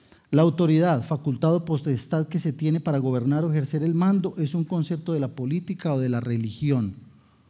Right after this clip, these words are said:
Cuando el experto se vuelve autoridad, significa que le llegó la hora de cambiar de objeto de estudio. Las autoridades científicas son uno de los mayores impedimentos para el desarrollo de la ciencia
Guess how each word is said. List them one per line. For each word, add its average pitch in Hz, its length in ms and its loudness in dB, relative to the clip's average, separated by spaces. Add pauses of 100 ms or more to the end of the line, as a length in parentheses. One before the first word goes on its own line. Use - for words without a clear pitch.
(520)
Cuando 151 300 6
el 147 100 6
experto 180 580 2
se 180 100 -2
vuelve 160 320 2
autoridad, 175 720 0
significa 143 560 -2
que 165 120 -4
le 135 140 0
llegó 127 240 0
la 151 140 0
hora 160 160 0
de 143 120 -4
cambiar 127 380 -4
de 139 80 0
objeto 143 460 -2
de 120 60 -2
estudio. 120 580 -6 (1400)
Las 127 180 2
autoridades 143 520 2
científicas 151 580 0
son 160 300 0
uno 185 240 2
de 160 40 2
los 143 140 0
mayores 139 440 0
impedimentos 151 840 0
para 147 180 -2
el 131 80 0
desarrollo 131 520 0
de 156 60 6
la 120 140 4
ciencia 185 540 2